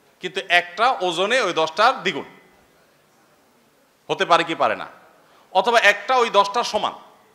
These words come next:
তাহলে আমি একজনকে দশটা আঘাত করে যে শাস্তি দিব, আরেকজনকে একটা আঘাত দিয়ে সেম শাস্তি দেওয়া সম্ভব কি সম্ভব না?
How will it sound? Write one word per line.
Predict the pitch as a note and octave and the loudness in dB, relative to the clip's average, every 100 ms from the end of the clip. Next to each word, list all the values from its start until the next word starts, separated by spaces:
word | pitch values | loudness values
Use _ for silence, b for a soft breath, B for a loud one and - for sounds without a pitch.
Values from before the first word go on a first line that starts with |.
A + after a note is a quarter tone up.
| _ _ _ _ _ _ | _ _ _ _ _ _
তাহলে | F3+ G3+ A#3 | 4 6 6
আমি | A3+ A#3 | 4 4
একজনকে | G#3 D#3+ A3+ G#3+ A#3+ A3+ | 2 2 -4 -2 -2 0
দশটা | F#3 G3+ C4+ B3+ | 2 2 6 8
আঘাত | G#3+ A#3+ - | 10 6 4
করে | B3+ A#3 | 2 4
যে | G#3 | 2
শাস্তি | G3 A#3+ - B3+ | 2 0 0 -4
দিব, | G3 E3 G3+ G#3+ | -4 -2 -4 4
আরেকজনকে | G3 G#3 A#3+ A#3 B3 | 4 4 0 0 0
একটা | - A3+ D#4 D4 | 2 2 8 8
আঘাত | C4 C4 | 8 4
দিয়ে | G#3 A#3 C4 | 2 2 2
সেম | C4 C4 C#4 | 4 2 2
শাস্তি | A3+ G#3+ A3 | 2 -2 0
দেওয়া | G3+ | 0
সম্ভব | F#3 F#3 F3+ | 0 -2 -4
কি | F3+ | -4
সম্ভব | D#3+ D3 A2+ | -4 -2 -4
না? | G2 | -6